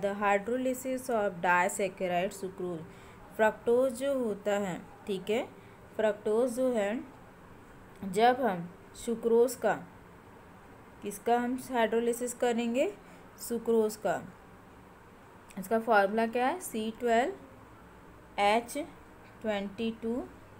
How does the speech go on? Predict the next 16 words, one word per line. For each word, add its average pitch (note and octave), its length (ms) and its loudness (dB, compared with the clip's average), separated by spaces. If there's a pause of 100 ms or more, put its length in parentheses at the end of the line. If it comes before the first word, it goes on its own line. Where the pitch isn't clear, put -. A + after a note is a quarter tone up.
(180)
ओ G3+ 240 -2 (240)
इलेवन। F3+ 520 -2 (560)
जब B3+ 240 4
हम D4 180 2
इसकी A#3+ 440 -2 (200)
हाइड्रोलिसिस A#3 840 0
करते G3 500 0
हैं G3 280 -4 (460)
तो A#3 80 0
हाइड्रोलिसिस A#3+ 800 2
के C4 180 0
दौरान G3 520 0
हमें G#3+ 300 -2
क्या G3 280 0
मिलता A3 440 -2
है, A#3+ 280 -2